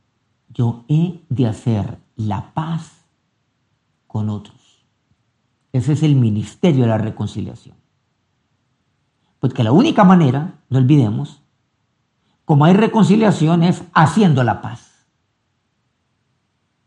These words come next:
Y así, como la paz partió de Dios, de mi Padre,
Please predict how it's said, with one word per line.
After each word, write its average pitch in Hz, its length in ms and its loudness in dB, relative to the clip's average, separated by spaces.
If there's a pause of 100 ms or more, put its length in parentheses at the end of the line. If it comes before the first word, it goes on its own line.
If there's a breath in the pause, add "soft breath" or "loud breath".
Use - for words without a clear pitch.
(1900)
Y 196 140 6
así, 180 480 2 (1300)
como 120 220 -2
la 110 200 -4
paz 151 220 2
partió 135 640 -2 (600)
de 107 120 -8
Dios, 120 540 -2 (520)
de 117 60 -16
mi 110 140 -8
Padre, 117 460 0